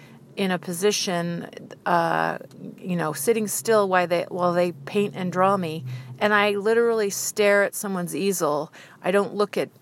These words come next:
anybody in the room. That would be inappropriate and strange. But what I do is I, I pick a spot on the wall, or today I looked at part of someone's easel, this little metal part of their easel.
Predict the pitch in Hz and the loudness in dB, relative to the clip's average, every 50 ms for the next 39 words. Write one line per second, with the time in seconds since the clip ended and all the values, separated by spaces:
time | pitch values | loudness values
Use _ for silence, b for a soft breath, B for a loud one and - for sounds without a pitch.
0 | - _ - 190 185 185 180 170 180 170 170 175 175 175 175 165 156 160 170 196 | -20 _ -8 -4 -4 -4 -2 0 0 0 0 0 -2 -2 -4 -4 -4 -2 2 2
1 | 208 214 208 190 185 175 175 175 165 - - 170 165 175 160 147 170 170 - - | 4 4 2 2 0 -2 -2 -2 -2 -2 -2 -4 -6 -6 -6 -4 -6 -4 -2 -2
2 | 175 165 - - 165 - - 165 165 - - - 175 170 165 170 170 165 - - | -2 -2 -2 -2 -4 -4 -6 -6 -8 -8 -6 -4 -2 -2 -2 -4 -6 -4 -4 -4
3 | - - 175 180 175 170 170 170 175 185 180 175 165 180 160 170 - - 160 160 | -4 -2 0 0 0 2 0 0 -2 -2 -2 -2 0 0 0 0 0 0 -2 -2
4 | - - - 226 - 190 185 - - - 202 190 190 - - 180 170 160 156 156 | -2 -4 -4 -4 -4 -4 -4 -4 -2 2 4 4 4 2 0 -4 -6 -6 -6 -4
5 | 165 180 196 214 214 214 208 214 208 214 208 202 B B B B B B B B | 0 2 4 6 6 6 6 6 4 2 0 -2 B B B B B B B B
6 | B - - 190 185 180 180 175 170 - - 190 202 208 208 202 185 180 185 180 | B 0 4 4 4 4 4 2 -2 -4 -2 2 4 4 6 6 4 2 0 0
7 | 185 185 - - - - - - - 175 175 175 175 175 - - 190 175 165 160 | -4 -4 -4 -4 -4 -4 -4 -2 0 0 0 0 -2 -4 -6 -6 -4 -4 -4 -6
8 | 160 160 - - - 202 196 196 175 170 156 143 151 165 - _ B B B B | -6 -8 -10 -8 -6 -4 -4 -2 -2 -2 -2 -2 -4 -10 -12 _ B B B B
9 | B B B B B B B - 180 170 - - - 185 185 180 175 170 175 185 | B B B B B B B -6 -4 -4 -4 -2 -2 0 0 0 0 0 2 2
10 | 190 196 190 180 170 - - - 175 165 - - - 165 160 160 165 160 - - | 4 4 2 2 -2 -4 0 2 2 2 2 0 -6 -8 -6 -4 -4 -4 -4 -4
11 | 190 196 185 160 170 160 160 156 | -4 -4 -2 0 0 0 0 -2